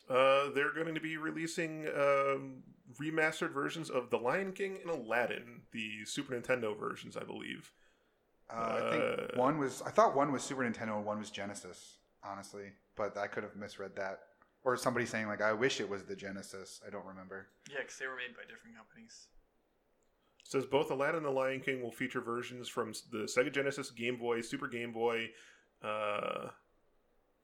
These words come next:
Speaker 3: Super Game Boy?
Speaker 1: uh,
Speaker 3: What?
Speaker 1: hmm?
Speaker 3: Isn't Super Game Boy just a cartridge that you put your Game Boy games into?
Speaker 1: Yeah, but it, like, added, like, added stuff to the games.
Speaker 2: Yeah, it
Speaker 1: It,
Speaker 2: kind
Speaker 1: like,
Speaker 2: of
Speaker 1: added borders. It,
Speaker 2: yeah,
Speaker 1: you
Speaker 2: like,
Speaker 1: could change, like, the
Speaker 2: upresed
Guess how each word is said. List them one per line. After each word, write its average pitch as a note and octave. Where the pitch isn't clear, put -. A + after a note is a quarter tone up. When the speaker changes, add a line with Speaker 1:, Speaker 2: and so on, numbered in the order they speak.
Speaker 3:
Super C#3
Game G#2+
Boy? A2
Speaker 1:
uh, -
Speaker 3:
What? -
Speaker 1:
hmm? C3+
Speaker 3:
Isn't C3+
Super C3+
Game C3
Boy B2+
just A#2+
a -
cartridge A#2+
that B2
you A#2+
put -
your A#2
Game A2
Boy B2+
games D3
into? C#3
Speaker 1:
Yeah, C#3+
but C#3+
it, C#3
like, B2
added, A#2
like, A2
added A2
stuff A#2
to B2+
the A#2
games. B2
Speaker 2:
Yeah, G#2
it A#2
Speaker 1:
It, A#2+
Speaker 2:
kind C3
Speaker 1:
like, C3+
Speaker 2:
of C3
Speaker 1:
added B2+
borders. A#2+
It, A#2+
Speaker 2:
yeah, A#2+
Speaker 1:
you G2+
Speaker 2:
like, -
Speaker 1:
could -
change, A#2+
like, A2
the A2+
Speaker 2:
upresed -